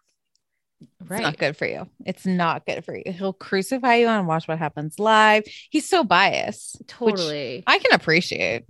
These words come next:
Speaker 1: <laughs>
Speaker 2: Yeah. Okay. So then we also, s-, we're still talking about Meredith's dad's passing. And now that Lisa's not
Speaker 1: Which
Speaker 2: being, because we
Speaker 1: also on Real Housewives of Miami, all the women went to the fu-, uh, the funeral.
Speaker 2: Mm.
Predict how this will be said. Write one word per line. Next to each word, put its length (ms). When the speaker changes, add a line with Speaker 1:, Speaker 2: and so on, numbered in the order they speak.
Speaker 1:
<laughs> 140
Speaker 2:
Yeah. 360
Okay. 320
So 140
then 160
we 80
also, 240
s-, 120
we're 200
still 260
talking 260
about 160
Meredith's 480
dad's 440
passing. 880
And 440
now 200
that 180
Lisa's 420
not 160
Speaker 1:
Which 160
Speaker 2:
being, 140
because 480
we 100
Speaker 1:
also 220
on 160
Real 180
Housewives 440
of 100
Miami, 480
all 160
the 100
women 320
went 180
to 100
the 100
fu-, 360
uh, 100
the 100
funeral. 400
Speaker 2:
Mm. 420